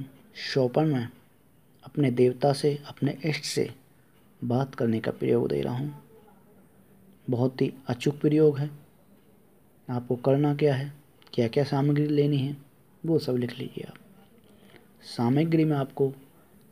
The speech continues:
सपनेश्वरी देवी का चित्र चाहिए, एक जलपात्र चाहिए, केसर चाहिए, अक्षत चाहिए, धूप और एक दीपक। माला आपके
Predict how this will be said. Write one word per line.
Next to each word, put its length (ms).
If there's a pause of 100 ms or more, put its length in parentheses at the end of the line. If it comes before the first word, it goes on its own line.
(280)
सपनेश्वरी 720
देवी 260
का 100
चित्र 300
चाहिए, 460 (920)
एक 220
जलपात्र 580
चाहिए, 420 (720)
केसर 300
चाहिए, 560 (180)
अक्षत 300
चाहिए, 520 (680)
धूप 420 (840)
और 260 (1300)
एक 180
दीपक। 420 (1900)
माला 340
आपके 360